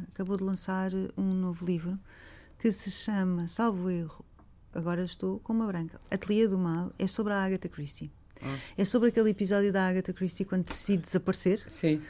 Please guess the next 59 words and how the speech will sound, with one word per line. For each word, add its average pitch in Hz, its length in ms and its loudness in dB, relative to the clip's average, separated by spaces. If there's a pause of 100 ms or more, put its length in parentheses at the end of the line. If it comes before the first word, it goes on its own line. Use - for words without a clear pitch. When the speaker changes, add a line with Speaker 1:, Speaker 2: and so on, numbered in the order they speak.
(120)
Speaker 1:
Pronto. 143 380 -4 (240)
Que 214 100 0
numa 202 160 6
vez 185 160 0
falámos 214 380 2
aqui, 202 260 0
já 214 140 2
há - 40 4
muito 285 220 8
tempo. 277 520 6
Speaker 2:
Sim, 160 40 -6 (160)
sim. 156 300 -4 (140)
Speaker 1:
Ahm, 185 520 2 (220)
e 208 180 6
é 202 340 4 (200)
uma 202 200 4
pequenina 202 440 2
pérola. 151 420 -2 (260)
Saiu 170 180 -4
Speaker 2:
Aliás, 208 140 8
Speaker 1:
no 226 60 8
Speaker 2:
nós 208 80 6
vamos 226 260 10
Speaker 1:
Relógio 220 120 6
Speaker 2:
fazer 208 60 8
um - 20 8
Speaker 1:
d'Água 214 300 8
e - 20 10
Speaker 2:
programa 226 200 8
Speaker 1:
acho 214 120 2
que 190 60 2
se 196 60 6
Speaker 2:
sobre 254 60 8
Speaker 1:
chama 233 140 10
Speaker 2:
Agatha. 233 180 4
Speaker 1:
Ateliê 226 380 6
do 208 200 2
Mal, 214 300 4
mas 220 140 2
eu 220 160 4
vou 226 320 4
Speaker 2:
Havíamos 190 320 4
Speaker 1:
ver. 170 60 2
Speaker 2:
de - 60 -8
fazer 202 360 0
um 202 60 -2
programa 190 400 -2
porque 202 380 -8
este 202 380 -2
ano 196 160 -4
é 202 80 -4
um 202 60 -6
centenário 190 600 -6
da 180 180 -4
Agatha 180 240 -6
Speaker 1:
Da 202 80 -4
Speaker 2:
Christie 156 300 -10
também, 135 400 -8
acho. 131 80 -10